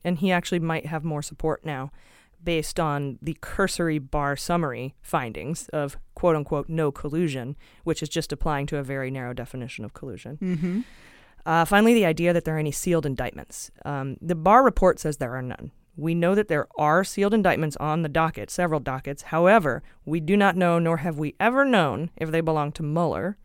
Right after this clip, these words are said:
Speaker 1: or not. Uh, I personally am not counting on that. Um, I'm counting more on the state A G and D A investigations and the U S,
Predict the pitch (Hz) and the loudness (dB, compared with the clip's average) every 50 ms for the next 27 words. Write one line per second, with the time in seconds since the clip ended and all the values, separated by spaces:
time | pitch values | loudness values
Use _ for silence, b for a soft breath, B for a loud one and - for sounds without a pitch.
0 | - _ _ - 170 165 160 185 170 127 - - - - b b b b b b | -20 _ _ -2 -2 0 2 2 0 0 -2 -6 -12 -16 b b b b b b
1 | b b b b - 147 139 131 - - - 151 156 175 196 - - - 180 175 | b b b b -8 -6 -4 -4 -4 -2 2 4 4 4 2 0 0 2 2 2
2 | 175 - - 220 214 226 233 240 254 233 170 165 165 151 - - - 175 180 196 | 2 2 2 2 4 4 4 4 2 2 2 2 0 0 0 0 2 2 4 4
3 | 208 226 233 247 262 294 320 320 - _ _ b b b b b b b b b | 4 4 4 2 0 -2 -4 -8 -12 _ _ b b b b b b b b b
4 | b b - - 165 165 156 156 147 147 - - 151 160 180 190 196 196 - _ | b b -6 -4 -2 0 0 0 -2 -4 -2 2 2 2 4 2 0 -2 -6 _
5 | - - - 185 185 190 202 185 180 170 165 165 165 175 190 190 - - 156 156 | -8 -2 2 2 2 2 2 0 2 2 2 2 2 0 0 -2 -4 -4 -4 -2
6 | 151 156 156 156 151 147 147 - - - 180 175 170 - - 170 170 170 156 - | -2 -4 -4 -4 -4 -6 -6 -8 -6 -2 -2 0 0 0 -2 -2 -2 -2 -4 -4
7 | 170 170 175 175 185 180 175 - 143 151 - 175 170 160 165 160 160 165 175 180 | -4 -2 -2 -2 -2 -4 -4 -6 -6 -4 -2 0 2 2 2 2 2 2 0 -2
8 | - - 123 165 170 165 - - 170 170 170 170 - 180 160 156 147 147 147 147 | -2 -4 -4 -4 -4 -4 -4 -4 -2 -2 -2 -2 -2 -4 -2 -2 -4 -4 -2 -2
9 | 143 147 151 151 - - - - | 0 0 -2 -2 -4 -8 -12 -14